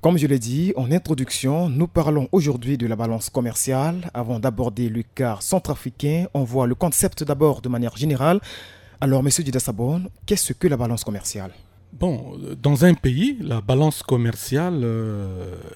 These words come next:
Speaker 2: est un indicateur économique
Speaker 1: Hmm.
Speaker 2: qui mesure la différence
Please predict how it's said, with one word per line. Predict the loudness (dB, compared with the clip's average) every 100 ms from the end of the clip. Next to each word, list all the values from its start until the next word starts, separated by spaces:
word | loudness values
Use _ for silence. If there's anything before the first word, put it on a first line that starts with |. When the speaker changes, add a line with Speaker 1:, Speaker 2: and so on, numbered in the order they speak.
| -6
Speaker 2:
est | -4 4
un | 6 6
indicateur | 4 0 -2 2 0 0
économique | 0 2 2 0 -6 -14 -12
Speaker 1:
Hmm. | -12 -12 -18 -20 -20 -20 -20 -8
Speaker 2:
qui | -2
mesure | 0 0 0 -2 -2 -6 -6
la | -6
différence | -6 -4 0 0 -2 -6 -14